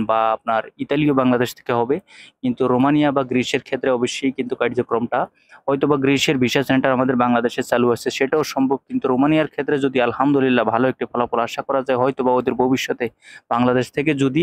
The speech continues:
তারা নির্মাণ শিল্পে আরও কর্মী নিতে আগ্রহী থাকে বা এই সুযোগটা বাংলাদেশিদের জন্য সৃষ্টি করে থাকে, তাহলে ইনশাল্লাহ হয়তোবা বাংলাদেশেও রোমানিয়ার কোনো embassy বা consulate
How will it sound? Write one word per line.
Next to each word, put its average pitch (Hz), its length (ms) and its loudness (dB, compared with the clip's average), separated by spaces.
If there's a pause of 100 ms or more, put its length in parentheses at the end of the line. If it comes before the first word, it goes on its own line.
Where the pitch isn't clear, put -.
তারা 147 280 -2
নির্মাণ 127 380 2
শিল্পে 131 380 -2 (640)
আরও 127 200 0 (100)
কর্মী 143 300 2
নিতে 131 220 0
আগ্রহী 120 340 0
থাকে - 340 -6
বা 131 160 2
এই 127 160 2
সুযোগটা 135 520 -4
বাংলাদেশিদের 123 640 -2
জন্য 127 180 0
সৃষ্টি - 400 -10
করে 156 200 0
থাকে, - 240 -14 (140)
তাহলে 123 300 -2
ইনশাল্লাহ 120 480 0
হয়তোবা 123 440 0
বাংলাদেশেও 120 540 0
রোমানিয়ার 120 420 0
কোনো 117 240 -2 (400)
embassy 123 360 -2
বা 117 100 0
consulate 120 480 -2